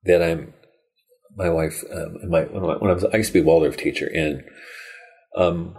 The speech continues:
one of my <laughs> friends said something to me, 'cause I play the guitar, and I had a guitar at school, and I was playing in my, in my office when the kids were out,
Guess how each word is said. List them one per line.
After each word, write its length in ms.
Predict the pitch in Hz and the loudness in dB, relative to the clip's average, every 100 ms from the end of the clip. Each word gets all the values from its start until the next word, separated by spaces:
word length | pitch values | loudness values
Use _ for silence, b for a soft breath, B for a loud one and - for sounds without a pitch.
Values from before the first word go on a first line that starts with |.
| - | -2
one 140 | 107 | 2
of 60 | 120 | 4
my 100 | 127 | 2
<laughs> 120 | - | 2
friends 680 | 107 101 95 87 - - - b b _ _ - | 2 2 0 0 -8 -10 -14 b b _ _ -16
said 340 | - - 95 - | -2 2 2 2
something 280 | 90 85 | -2 -2
to 60 | 80 | -6
me, 200 | 78 87 | -4 -4
'cause 140 | - - | -4 -2
I 40 | |
play 160 | 95 87 | 2 2
the 100 | 82 | 2
guitar, 360 | 82 90 73 | 0 0 2
and 140 | 73 82 | 0 -2
I 60 | |
had 160 | 82 92 | 0 0
a 40 | |
guitar 300 | 80 - 80 71 | 0 -2 0 0
at 80 | |
school, 280 | - - 80 | -4 -4 -4
and 80 | 82 | -2
I 20 | |
was 100 | 82 | -6
playing 520 | - 98 87 76 73 - - _ _ _ _ | -4 0 2 0 -4 -14 -20 _ _ _ _
in 100 | 92 | 0
my, 120 | 82 | 0
in 180 | - 110 | 2 2
my 140 | 92 82 | 4 4
office 340 | 82 80 87 | 4 2 -2
when 100 | 78 | -2
the 60 | 78 | 0
kids 240 | 90 82 | 0 4
were 120 | 78 | 2
out, 120 | 80 | 2